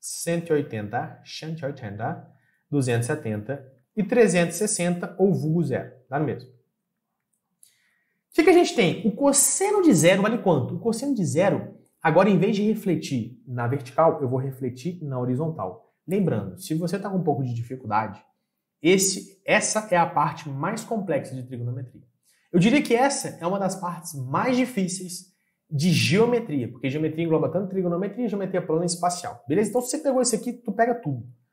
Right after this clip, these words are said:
Então, vem comigo. Então, legal. Eu tenho esse cara aqui. Então, se eu refletir aqui, ó, quanto que vale o cosseno de zero? O cosseno de zero agora, em vez de eu refletir na vertical, eu tenho que refletir na horizontal. Felipe, dá um exemplo. Vamos pro cosseno de trinta. Quanto que vale o cosseno de trinta? O cosseno de trinta tá aqui, ó.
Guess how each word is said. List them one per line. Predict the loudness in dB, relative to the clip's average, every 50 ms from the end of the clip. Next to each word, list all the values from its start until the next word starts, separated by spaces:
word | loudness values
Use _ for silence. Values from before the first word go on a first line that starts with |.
| _ _ _ _ _ _ _ _
Então, | 4 6
vem | 6 6 6
comigo. | 6 6 6 6 4 2 -2 -6 -12 -16 -20 -20 _ _ _ _ _ _ _ _ _ _ _ _ -12 _
Então, | 0 4 4
legal. | 6 6 6 4 2 -2 -10 -14 -14 -4 0
Eu | 0
tenho | 2 4 4 2
esse | 2 2
cara | 4 6 6 6
aqui. | 4 2 -2 -6 -8 -12 -20 -20 -20 _ _ _ -4
Então, | 2 6 6 6
se | 6 6
eu | 4 6
refletir | 4 4 4 4 2 4 2 0 0
aqui, | 0 0
ó, | 0
quanto | 0 0 -2 0
que | 2
vale | 2 2 2
o | 2
cosseno | 0 -2 -2 0 0 -2
de | -2 -2
zero? | 0 0 0 0
O | 0
cosseno | -2 -4 -4 -2 -2 -2
de | -2 0
zero | 2 2 2 2
agora, | 2 2 2 2 0 0
em | 0
vez | 0 0 0
de | 0
eu | 0
refletir | -2 -2 -2 -4 -6 -4 -4 -6 -6 -6 -8 -8
na | -6 -2
vertical, | -2 -2 -2 -2 0 2 2 2 2 2 0
eu | -2
tenho | -4 -4 -6
que | -6 -8
refletir | -8 -6 -6 -6 -6 -6 -8 -8
na | -4 -4
horizontal. | -2 -2 -2 -2 -2 -2 -4 -4 -4 -6 -8 -16 _ _ -4
Felipe, | -2 0 0 2 4
dá | 4 4
um | 4
exemplo. | 2 2 0 0 -2 -2 -4 -10 -14 -20 _ _ _ _ _ 2 4
Vamos | 4 4
pro | 4 0
cosseno | 0 2 2 2 2 2 2 2
de | 2 2 0
trinta. | 0 -2 -2 -2 -2 -2 -4 -6
Quanto | -8 -10 -12 -10 -6
que | -2 0
vale | 2 2 0
o | -2
cosseno | -4 -8 -8 -8 -8 -6 -4
de | -4 -4
trinta? | -4 -6 -10 -12 -12 -14
O | -14
cosseno | -12 -12 -10 -8 -8 -8
de | -8
trinta | -8 -8 -6 -6 -6
tá | -6 -8
aqui, | -10 -10 -10 -8 -8
ó. | -8